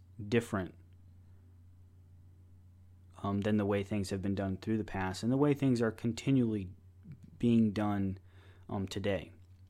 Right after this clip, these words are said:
You see the conflict between, you know, Syria and Russia that they're fighting, and then we're also thinking about going in there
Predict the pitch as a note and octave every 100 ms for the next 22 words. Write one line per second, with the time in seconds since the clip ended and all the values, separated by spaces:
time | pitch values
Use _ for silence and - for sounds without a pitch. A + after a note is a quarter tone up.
0 | - - - - - - - - - -
1 | - A2 G#2+ - G#2+ G2+ G2 - G#2+ G#2
2 | - G#2 - G2+ - G2+ G2 F#2 F#2 -
3 | - - - G#2 F#2+ F2 - B2+ A2+ A2
4 | G#2 G2+ - F#2+ G#2+ A#2 - A2 G#2+ G2
5 | - F#2 F2+ - A2+ A2 A2 A2 G2 F#2+
6 | F#2 A2 G#2+ - F#2+ G#2+ G2+ G2 G2 G2
7 | G#2+ G#2+ G2+ G#2 G2+ G2 G2 F#2